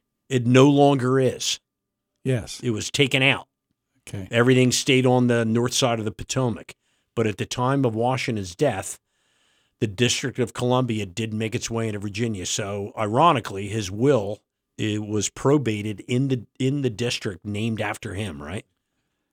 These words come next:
Speaker 2: And then that's book number two. How about number three?
Speaker 1: Number three was, um, was inspired by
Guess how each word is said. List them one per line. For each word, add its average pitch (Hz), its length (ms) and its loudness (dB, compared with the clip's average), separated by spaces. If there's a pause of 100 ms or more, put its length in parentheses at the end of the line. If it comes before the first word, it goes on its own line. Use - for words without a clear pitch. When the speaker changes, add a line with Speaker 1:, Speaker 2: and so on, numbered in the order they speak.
(340)
Speaker 2:
And 139 240 4
then 151 360 2
that's 156 280 -2
book - 240 0
number 135 280 2
two. 180 320 0
How 143 100 0
about 147 300 0
number 139 220 2
three? 175 440 -4 (420)
Speaker 1:
Number 151 260 2
three 175 420 0
was, 135 500 4
um, 104 460 -4 (640)
was 127 300 2
inspired 127 720 0
by 117 520 2